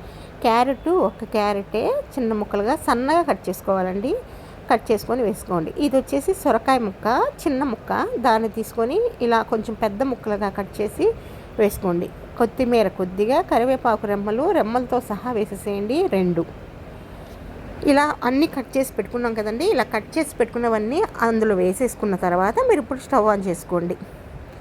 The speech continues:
పసుపు ఒక స్పూన్ వేసుకోండి, ఒక స్పూన్ అంటే చిన్న స్పూను వేసుకోండి. కారం మీకు సరిపడా వేసుకోండి. పచ్చిమిరపకాయలు, మా పచ్చిమిరపకాయలు అయితే బాగా కారం ఉన్నాయి, అందుకని మేము ఒక్క స్పూన్ మాత్రమే వేసాము. పచ్చిమిరపకాయలు బట్టి కూడా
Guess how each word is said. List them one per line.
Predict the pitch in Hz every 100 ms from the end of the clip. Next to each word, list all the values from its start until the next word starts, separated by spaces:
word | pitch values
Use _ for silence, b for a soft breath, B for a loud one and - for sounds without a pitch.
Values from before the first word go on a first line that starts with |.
| - - - -
పసుపు | 226 - 220 262
ఒక | 247
స్పూన్ | - - 220
వేసుకోండి, | 214 202 208 202 302
ఒక | 359
స్పూన్ | 196 - 214 214
అంటే | 202 339
చిన్న | 349 226 196
స్పూను | 202 - 175 185 349 523 -
వేసుకోండి. | 220 180 - 190 214 466 - B B B B - - - - -
కారం | 269 320 320 392 - 302
మీకు | 285 262
సరిపడా | 262 247 339 311
వేసుకోండి. | 220 - 196 269
పచ్చిమిరపకాయలు, | - 214 - 311 277 262
మా | 233 214
పచ్చిమిరపకాయలు | 220 - 269 285 269 220
అయితే | 202
బాగా | 247 202 196 254
కారం | 247 202 226 247
ఉన్నాయి, | 202 175 226 359
అందుకని | - 208 190 190 226
మేము | 320 214 254 -
ఒక్క | 190 -
స్పూన్ | 240 - 254
మాత్రమే | 226 196 202 226
వేసాము. | 202 180 196 190 269 427 B B B -
పచ్చిమిరపకాయలు | 254 - 294 294 277 254
బట్టి | 233 214 220
కూడా | 208 214